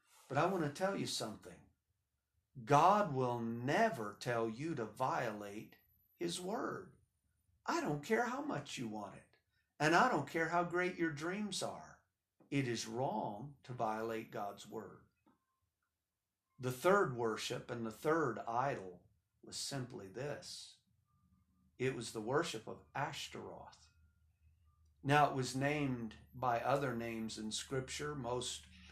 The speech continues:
famously Diana of the Ephesians. Diana, Ashtaroth, or any other name that she was given was simply the god of erotic love. It was the god of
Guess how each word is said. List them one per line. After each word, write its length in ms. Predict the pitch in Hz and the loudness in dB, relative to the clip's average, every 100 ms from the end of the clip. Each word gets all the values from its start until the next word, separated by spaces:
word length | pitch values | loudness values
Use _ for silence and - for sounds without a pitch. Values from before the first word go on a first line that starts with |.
| - - | -20 -20
famously 760 | - 143 147 147 127 - 127 135 | 0 4 4 4 0 -2 -2 -2
Diana 720 | 127 117 117 143 151 117 110 | 0 0 2 2 2 0 -2
of 320 | 123 127 123 113 | 0 0 0 -4
the 120 | 113 | -6
Ephesians. 960 | 110 98 - 87 - 98 92 - - - - - - - - - - - 139 | -6 -8 -8 -6 -6 -8 -12 -12 -14 -14 -18 -20 -20 -20 -20 -20 -20 -16 4
Diana, 680 | 131 135 131 131 131 135 - | 6 8 6 2 0 -2 -2
Ashtaroth, 920 | 123 135 131 - 131 123 120 135 135 | 2 2 0 -4 -4 0 0 -2 -2
or 120 | 123 | 0
any 240 | 143 139 127 | 2 2 4
other 300 | 139 131 120 | 2 2 -2
name 340 | 123 127 120 | -4 -4 -4
that 140 | 113 - | -6 -4
she 300 | - 147 143 | -4 -4 -4
was 240 | 117 107 | -4 -4
given 540 | - 127 156 135 113 107 | -6 -2 0 -2 -4 -4
was 120 | 107 | -2
simply 800 | - 170 180 127 123 117 123 - - - - - - - - | 0 -2 -4 -4 -4 -4 -6 -12 -18 -20 -20 -20 -20 -18 -12
the 80 | |
god 520 | 117 135 131 123 120 104 - 131 | -2 4 6 6 4 -2 -8 -4
of 200 | 107 - | -4 -4
erotic 640 | 117 107 104 120 117 92 - | -6 -4 -2 -2 -2 -8 -8
love. 520 | 113 135 104 - - - - _ _ - - - - | -6 -4 -6 -10 -18 -20 -20 _ _ -20 -20 -20 -8
It 140 | 135 131 | -6 -6
was 160 | 127 | -6
the 80 | 120 | -6
god 520 | 120 127 127 117 110 - | 0 2 2 0 -2 -4
of 300 | 113 107 | -4 -4